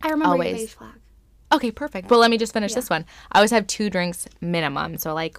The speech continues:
Speaker 2: co-, water, coffee, tea, soda, whatever. Anyway, and they're never, any of them are always, like, I don't drink all of them. So I waste them.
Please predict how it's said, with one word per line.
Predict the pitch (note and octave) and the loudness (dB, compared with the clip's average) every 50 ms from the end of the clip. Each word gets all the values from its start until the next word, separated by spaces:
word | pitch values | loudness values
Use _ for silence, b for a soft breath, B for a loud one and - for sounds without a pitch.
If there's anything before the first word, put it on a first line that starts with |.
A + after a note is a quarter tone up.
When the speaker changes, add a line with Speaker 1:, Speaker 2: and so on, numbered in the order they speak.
| - _ - | -20 _ -12
Speaker 2:
co-, | - A#3 - - | -12 -12 -8 -2
water, | A3 A#3 A3+ A3 A3+ A3 A3 | 2 6 6 6 6 4 0
coffee, | A3 - - F#3+ F3 F3+ - G3 F3+ F3+ F3+ | -2 -2 -2 -2 -2 -2 -4 -8 -8 -8 -8
tea, | F3+ - - F#3 F3+ F3 E3+ D#3+ D#3+ E3 - _ _ - | -10 -10 -8 -8 -6 -6 -6 -8 -8 -12 -14 _ _ -16
soda, | - - - - - - - - | -12 -10 -8 -8 -6 -8 -4 -2
whatever. | E3+ D#3 C#3+ - - F#3+ G#3+ - - | 0 0 2 2 0 0 -2 -2 -2
Anyway, | - C4 C4+ C4 B3 A#3 A#3 A3 | -2 0 2 2 2 2 2 2
and | - G3 G3 F#3+ | 0 -2 -2 0
they're | F3 F3 F3 E3+ | 0 -2 -2 -4
never, | E3 E3 E3 D#3+ D#3+ D#3 D#3 - B2+ A#2 - - | -6 -8 -6 -6 -4 -4 -4 -4 -4 -6 -6 -8
any | - - E3 E3 D#3+ | -8 -8 -6 -6 -6
of | D3 | -6
them | - C#3 C#3+ C#3+ | -8 -6 -6 -6
are | C#3+ - - | -6 -6 -6
always, | - - - - - E3 - - _ _ - - - _ - | -8 -8 -8 -8 -8 -10 -12 -12 _ _ -20 -20 -18 _ -8
like, | E3 D3+ C3+ - - - | -6 -6 -6 -8 -6 -2
I | - F3+ | 0 2
don't | F#3 G#3 G3+ G3+ | 2 2 2 2
drink | G3 F3+ E3+ D#3 - | 0 -4 -4 -4 -6
all | - - - | -8 -8 -8
of | F3+ - | -6 -8
them. | - - - - - b b b b b b b | -8 -8 -8 -10 -14 b b b b b b b
So | b - - F#3 | b 0 2 2
I | F3 F3 | 4 4
waste | E3 - - F3+ - - | 2 -2 -4 -6 -8 -8
them. | - - E3+ F3 | -8 -8 -8 -10